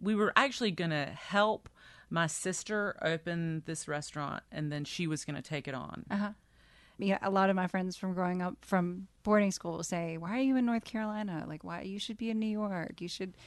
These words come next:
Speaker 2: and I've, and I've never felt like I wanted to be anywhere else,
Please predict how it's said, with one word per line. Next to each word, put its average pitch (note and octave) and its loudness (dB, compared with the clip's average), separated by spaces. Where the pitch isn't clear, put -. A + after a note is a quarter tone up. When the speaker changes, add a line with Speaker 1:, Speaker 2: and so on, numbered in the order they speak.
Speaker 2:
and A3+ 6
I've, A3 6
and A3 6
I've A#3 8
never C#4 6
felt A#3+ 6
like G#3+ 4
I G3+ 6
wanted G#3 4
to G3+ -2
be F3+ 0
anywhere E3+ 0
else, E3 -2